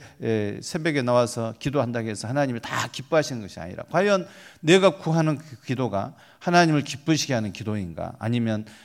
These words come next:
내가 정욕으로 구하-, 쓰려고 잘못 구하고 있는 것인가. 물론 하나님께서 응답해 주시긴 하지만 오늘 이 우리와 비를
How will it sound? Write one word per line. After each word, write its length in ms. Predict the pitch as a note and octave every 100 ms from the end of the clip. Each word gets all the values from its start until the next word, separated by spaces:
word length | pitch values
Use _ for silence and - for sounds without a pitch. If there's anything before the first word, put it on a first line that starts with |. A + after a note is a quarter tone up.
| -
내가 300 | B2+ B2+ A#2+
정욕으로 600 | - A#2+ C3+ C#3+ C3 A#2
구하-, 320 | - A2+ A2 G#2
쓰려고 640 | A2+ - C#3+ D#3 D3 A#2+
잘못 300 | A2+ - A#2+ B2+
구하고 400 | A2 G2+ F#2 F#2
있는 320 | F2+ G#2 A2
것인가. 560 | F#2 F2+ A2+ F2+ - - - _ -
물론 460 | G2+ B2+ E3+ E3 D#3+ - -
하나님께서 800 | F#3 F#3 E3+ E3 D#3+ D#3 D3+ - - -
응답해 380 | D#3 F#3 G3 E3+
주시긴 460 | D#3 F3 E3 D#3+
하지만 560 | D3 F3 F#3+ F#3+ F#3+ F3+ - _ _ -
오늘 260 | C#3 D#3
이 240 | C3+ C3 C3 - -
우리와 440 | C3+ D3 E3 C#3 -
비를 520 | - C3 B2+ B2+